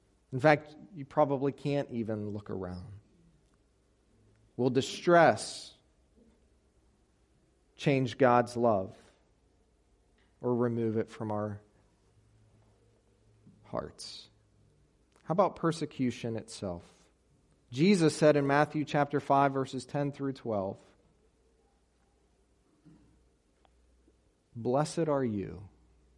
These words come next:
when they persecute you in my name. Rejoice and be glad, for your reward in heaven is great.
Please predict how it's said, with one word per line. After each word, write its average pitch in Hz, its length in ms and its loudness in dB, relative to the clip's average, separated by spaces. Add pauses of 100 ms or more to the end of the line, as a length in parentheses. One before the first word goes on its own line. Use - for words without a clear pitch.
(2500)
when 113 140 -10
they 104 120 -6
persecute 110 720 -6
you 98 140 -16 (500)
in 104 100 -8
my 95 200 -6
name. 87 300 -10 (1400)
Rejoice 139 1200 0 (140)
and 143 180 -4
be 135 160 0
glad, 104 680 -4 (1160)
for 135 140 -2
your 139 280 6
reward 135 520 4
in 127 100 2
heaven 117 400 0
is 117 200 -2
great. 104 420 0